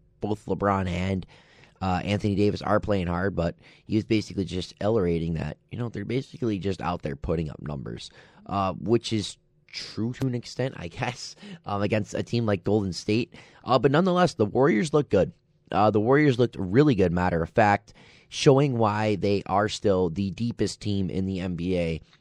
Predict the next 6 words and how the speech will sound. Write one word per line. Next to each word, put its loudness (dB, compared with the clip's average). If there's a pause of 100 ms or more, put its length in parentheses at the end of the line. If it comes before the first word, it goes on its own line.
(220)
re-signing, 0 (140)
re-signing 2
guys 0
like 0 (240)
Jordan 0
Poole 4